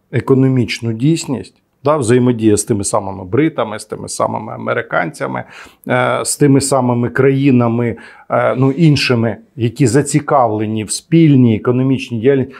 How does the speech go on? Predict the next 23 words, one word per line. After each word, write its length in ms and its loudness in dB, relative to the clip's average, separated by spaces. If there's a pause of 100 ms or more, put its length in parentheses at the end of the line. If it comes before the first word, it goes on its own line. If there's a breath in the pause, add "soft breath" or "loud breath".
(140 loud breath)
Це 160 0
не 100 2
означає, 400 2
що 140 0
вони 160 4
приїхали 720 2
і 60 0
почали 480 -2
тут 180 -12
собі 520 -4
свої, 460 -8
е, 220 -6 (680 loud breath)
саме 300 0
вписаність 1000 0 (220)
України, 640 0 (800 loud breath)
неможливість 1040 4
жити 420 0
без 460 0
України 680 0 (200)
в 60 -20
тому 440 0 (260)
економічному 920 0
сенсі 500 0